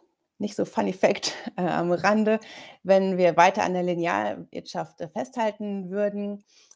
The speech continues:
dann brauchen wir bis zwanzig fünfzig so viele Rohstoffe von, ähm, ja, im Prinzip von drei Erden, um den Markt zu befriedigen. Und, ähm, genau, deshalb ist halt das auch schon mal, ne, eine Sache, weshalb wir auf jeden Fall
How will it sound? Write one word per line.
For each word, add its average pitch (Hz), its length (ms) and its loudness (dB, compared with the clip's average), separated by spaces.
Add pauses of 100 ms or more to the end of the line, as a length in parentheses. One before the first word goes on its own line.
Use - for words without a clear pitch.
(140)
dann 180 300 2
brauchen 180 360 2
wir 175 80 -2
bis 175 180 -10
zwanzig 170 480 -8
fünfzig 220 680 -4
so 190 140 -6
viele 202 260 -6
Rohstoffe 185 680 -6
von, 170 420 -8 (360)
ähm, 165 220 -2
ja, 170 300 0 (260)
im 170 140 -6
Prinzip 180 280 -10
von 180 140 -6
drei 175 300 2
Erden, 160 540 -2
um 170 140 -6
den 165 140 -4
Markt 160 240 -6
zu 156 140 -16
befriedigen. 156 800 -8 (460)
Und, 160 560 -2
ähm, 160 340 -2
genau, 143 240 -4
deshalb 156 300 -6
ist 156 120 -12
halt 160 240 -6
das - 180 -10
auch 156 160 -6
schon 156 180 -8
mal, 156 340 -6
ne, 170 280 -8
eine 156 200 -8
Sache, 160 380 -12
weshalb 165 340 -10
wir 147 100 -6
auf - 100 -18
jeden 160 200 -6
Fall 156 300 -6